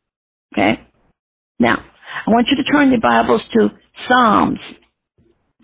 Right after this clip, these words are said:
ninety-one. God says, Psalms ninety-one. Psalms ninety-one. Amen.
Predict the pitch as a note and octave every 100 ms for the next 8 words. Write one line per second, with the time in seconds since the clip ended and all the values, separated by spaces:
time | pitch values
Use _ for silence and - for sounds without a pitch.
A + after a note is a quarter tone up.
0 | - _ F3+ G#3+ G#3 F#3 D#3+ E3+ E3+ F3
1 | - - _ _ - _ _ _ _ _
2 | _ _ _ F#3 F#3 F#3+ - F3+ F3 -
3 | _ _ _ - - A3 G3 F3 - -
4 | - - _ _ _ _ _ _ _ _
5 | _ _ _ F3+ F3+ F3+ F3+ E3+ D#3+ D#3+
6 | D#3+ C#3+ - - _ _ _ _ _ _
7 | _ _ _ _ _ _ - - _ _
8 | _ - - - F#3 E3+ D2+ - - -
9 | - _ _ _ _ - - - _ _
10 | _ _ _ - - F3+ D#3+ D#3 D3+ D#3
11 | D3+ - - _ _ _ _ _ - _
12 | _ _ _ _ _ _ - - D#3+ D3+
13 | -